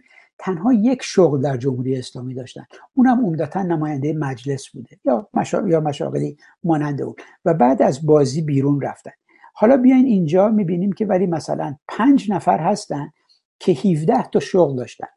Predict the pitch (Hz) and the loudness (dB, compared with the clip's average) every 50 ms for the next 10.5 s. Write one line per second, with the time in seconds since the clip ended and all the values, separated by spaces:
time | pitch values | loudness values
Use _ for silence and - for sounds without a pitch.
0 | _ _ _ _ _ _ _ - 180 180 170 170 143 - 156 156 170 175 170 156 | _ _ _ _ _ _ _ 0 2 2 4 2 2 2 2 2 2 2 4 4
1 | 175 180 - - 190 147 185 165 156 170 175 165 - 170 143 - - 165 165 143 | 2 2 2 0 -2 0 0 2 2 2 0 -2 -6 -10 -12 -6 -4 -4 -4 -2
2 | 127 135 185 170 143 - 175 147 - - 151 131 135 131 117 - - - - _ | 0 0 0 -2 -2 -4 -6 -8 -6 -8 -8 -6 -6 -8 -10 -12 -18 -20 -20 _
3 | - _ _ - - 190 139 - - - _ - - 226 233 - - 247 208 269 | -20 _ _ -2 0 0 0 0 -6 -20 _ 0 2 2 4 2 2 0 2 2
4 | 277 262 277 262 247 208 - - 247 226 202 220 220 220 208 196 180 160 - - | 4 4 4 2 2 0 0 0 0 2 2 0 0 0 0 0 0 0 -2 -2
5 | 170 170 - 196 226 320 - _ _ _ _ _ - - - - 180 175 - - | -2 0 0 0 0 -2 -6 _ _ _ _ _ -14 -6 -2 0 0 0 -2 -4
6 | - - 180 175 175 180 175 - 165 156 147 143 156 170 160 156 175 - - 156 | -2 0 2 2 0 -2 -2 0 0 2 2 2 2 0 2 2 0 0 2 0
7 | 143 135 117 160 151 127 123 - - 127 - - - 110 110 - _ _ _ _ | -2 2 2 2 2 2 0 -4 -8 -10 -10 -10 -12 -14 -14 -16 _ _ _ _
8 | - 156 156 147 175 180 175 147 - 180 180 180 180 180 _ _ - _ _ _ | -4 -2 0 0 2 0 0 0 2 2 2 2 0 -4 _ _ -20 _ _ _
9 | _ - 151 143 - 151 139 - 175 170 160 147 - 156 135 120 117 190 226 214 | _ -10 -10 -6 -4 -6 -2 0 2 2 2 2 0 -2 -2 0 0 0 0 0
10 | 160 - - - 196 185 180 175 165 | -4 -8 0 2 4 4 4 2 -4